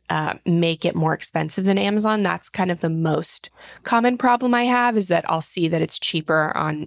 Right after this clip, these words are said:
eBay, but with shipping, it's a little,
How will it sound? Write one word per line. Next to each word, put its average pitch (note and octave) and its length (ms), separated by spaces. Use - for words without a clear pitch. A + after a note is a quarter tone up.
eBay, F3 440
but F3 140
with D#3+ 120
shipping, C#3+ 640
it's E3 100
a D#3+ 80
little, D#3+ 340